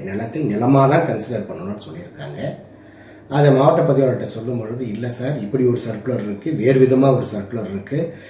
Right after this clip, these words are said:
நீங்க நான்கு பக்க எல்லைகள்ல என்ன உச்சபட்சம் இருக்கோ அதை தான் நிர்ணயம் பண்ணணும்னு ஒரு சர்க்குலர் இருக்கு, நான் எதை எடுத்துக்கிறது, முரண்பாடா இருக்குது, இதனால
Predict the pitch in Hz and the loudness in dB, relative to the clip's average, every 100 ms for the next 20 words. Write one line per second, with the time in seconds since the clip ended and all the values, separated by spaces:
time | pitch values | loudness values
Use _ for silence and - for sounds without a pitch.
0 | - 123 123 110 113 143 143 139 135 120 | -4 0 2 2 4 4 6 4 4 4
1 | 127 127 127 113 110 139 117 139 127 127 | 4 2 2 0 2 2 2 0 0 0
2 | 107 101 131 - 131 139 147 135 117 117 | -4 -4 -4 -2 0 4 6 4 2 2
3 | 143 135 120 117 127 131 101 98 90 - | 4 4 2 0 0 -2 -4 -8 -10 -18
4 | - - - 127 - 135 104 95 - 160 | -20 -20 -8 -6 -2 -2 -2 -4 -8 -4
5 | 139 107 92 101 131 120 95 104 - 87 | -4 -2 -4 -2 0 0 -2 -6 -8 -10
6 | 85 131 110 110 131 127 120 104 87 - | -8 -6 -4 0 2 2 2 -2 -6 -8
7 | - 131 131 107 101 | -8 -4 -2 -2 -2